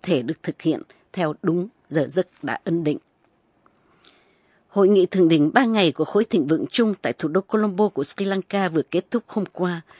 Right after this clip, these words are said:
trong lúc các nhóm tranh đấu cho nhân quyền hối thúc các nhà lãnh đạo tạo áp lực để đòi Tổng thống Sri Lanka điều tra các tội ác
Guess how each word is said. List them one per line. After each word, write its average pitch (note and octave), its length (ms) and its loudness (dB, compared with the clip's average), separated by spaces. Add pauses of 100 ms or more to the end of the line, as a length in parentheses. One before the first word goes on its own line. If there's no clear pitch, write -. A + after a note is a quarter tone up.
(300)
trong A#3+ 160 0
lúc B3+ 140 -2
các - 160 -6
nhóm G3+ 220 0
tranh A3 260 -4
đấu F#3+ 160 0
cho G#3+ 120 -6
nhân G3+ 200 -4
quyền D3 300 -2 (340)
hối A3+ 200 -2
thúc - 220 -4
các - 160 -6
nhà F3 100 0
lãnh C#3 220 -2
đạo - 300 -2
tạo - 160 0
áp - 240 -4
lực F3 160 -4 (340)
để C#3+ 80 -4
đòi D3 260 -2
Tổng D3 240 -4
thống F3+ 180 0
Sri - 180 -8
Lanka F#3 580 -4
điều D3 260 -2
tra E3 200 -2
các - 240 -10
tội D3 200 -2
ác E3 180 -4